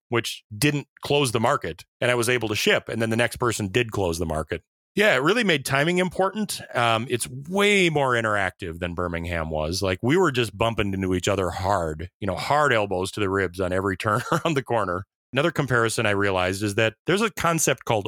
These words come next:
overbuilding in Brass Birmingham and Brass Lancashire, where you can replace one of your factories with a better factory, or if there's no resources, you can replace somebody else's factory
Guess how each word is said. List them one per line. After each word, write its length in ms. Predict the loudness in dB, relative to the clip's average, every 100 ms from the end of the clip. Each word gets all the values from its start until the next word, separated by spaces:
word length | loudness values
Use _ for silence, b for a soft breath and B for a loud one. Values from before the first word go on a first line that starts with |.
| 0
overbuilding 760 | 0 2 2 2 2 0 -2 -2
in 120 | 0
Brass 220 | 2 0
Birmingham 420 | 2 2 2 0 0
and 80 |
Brass 280 | 0 0 0
Lancashire, 440 | -2 0 0 2 2
where 240 | 2 0 _ _ _ -2
you 120 | 0
can 160 | 2 0
replace 560 | 0 0 0 0 -2
one 160 | 0 0
of 80 | 0
your 100 | 0
factories 680 | 2 0 0 -2 0 -2 0
with 240 | 0 0 _ _
a 60 | -8
better 340 | 0 2 2
factory, 640 | 0 0 0 0 -2 -2 -10 _
or 300 | 2 4 2
if 140 | 2
there's 220 | 2 0 2
no 160 | 0
resources, 540 | 2 2 2 0 0 -2
you 100 | 0
can 120 | 0
replace 300 | 2 0 2
somebody 300 | 0 0 2
else's 320 | 2 0 -2
factory 600 | -2 -2 -4 -6 -6 -8